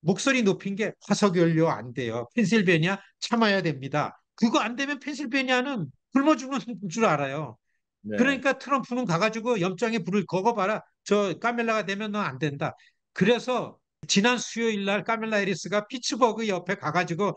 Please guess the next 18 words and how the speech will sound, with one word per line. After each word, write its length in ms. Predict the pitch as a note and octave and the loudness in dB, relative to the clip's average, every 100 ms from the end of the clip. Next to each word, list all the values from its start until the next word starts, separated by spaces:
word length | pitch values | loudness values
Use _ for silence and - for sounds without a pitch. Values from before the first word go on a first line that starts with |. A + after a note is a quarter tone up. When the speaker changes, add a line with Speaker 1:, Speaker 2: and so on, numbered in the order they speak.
| _ - | _ -2
Speaker 1:
"아, 220 | D#3+ F#3 | 2 2
나 120 | F#3 G3+ | 2 -2
말 200 | F#3+ G#3 | -2 -2
바꾸지만은 880 | D#3 D#3 F#3 E3 F#3 E3 G3 F#3+ D3+ _ _ | -4 -6 -6 -4 0 0 2 -2 -6 _ _
나는 260 | C#3+ E3+ A3+ | 0 0 0
실용주의자고 840 | - G#3 A#3+ F3+ G3+ F3+ F#3 E3+ | -4 -2 -2 -2 -6 -2 -2 -2
이념이 460 | G3+ F3 G3+ G#3+ G#3+ | -2 -2 0 0 -2
중요하지 460 | E3+ E3 F#3 F3 F#3+ | -6 -4 -2 0 -2
않아요. 220 | F3 F#3+ _ _ | -2 -6 _ _
경제가 500 | - F#3+ F#3+ G#3+ A3+ | -2 -2 0 -2 -2
되게 300 | E3 F3 A3 | -2 -4 -6
중요해요. 640 | D#3+ E3 F3+ F3 E3+ F#3+ E3+ _ - | -6 -6 -2 0 0 -2 -8 _ -8
석유 340 | - A#3+ B3 | 0 0 0
많이 220 | A3+ F#3 | -4 -4
나야 280 | G#3 C#3 F3 | -2 0 0
됩니다. 560 | F#3 D#3 D3+ D3 E3 D3 - _ | -2 -6 -6 -4 -2 -4 -8 _
좀 180 | - G#3+ | -2 -2
접겠습니다." 960 | - D3+ - A3 - F#3 G3 F#3 B2+ | 0 -2 0 -2 -2 -6 -2 -2 -4